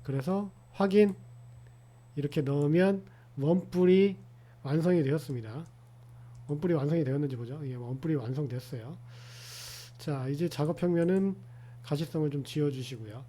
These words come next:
그 다음, 그 다음 작업해야 되는 게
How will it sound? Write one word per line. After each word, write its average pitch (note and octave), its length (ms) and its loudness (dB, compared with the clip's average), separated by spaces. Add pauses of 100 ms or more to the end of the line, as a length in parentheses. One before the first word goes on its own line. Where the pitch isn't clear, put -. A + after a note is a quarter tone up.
(220)
그 F#3+ 120 2
다음, D#3+ 400 4 (480)
그 E3+ 100 -2
다음 G3+ 220 6
작업해야 F#3+ 400 2
되는 F3 240 2
게 F3+ 300 0